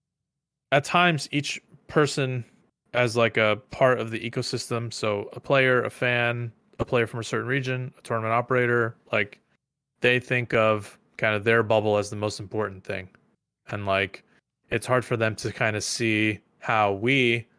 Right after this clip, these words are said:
as the people in the middle of this, are getting pulled in all these different directions, because not everyone has the same exact goals.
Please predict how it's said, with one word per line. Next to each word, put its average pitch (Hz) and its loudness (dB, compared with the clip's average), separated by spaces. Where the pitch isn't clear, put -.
as 104 -2
the - -14
people 117 -6
in 107 -6
the 98 -10
middle 127 0
of 107 -2
this, 104 -4
are 107 2
getting 110 0
pulled 113 2
in 110 0
all 107 4
these 101 -2
different 104 -6
directions, 101 -4
because 104 0
not 135 2
everyone 123 2
has 113 0
the 101 -8
same 110 -4
exact 101 -4
goals. 98 -6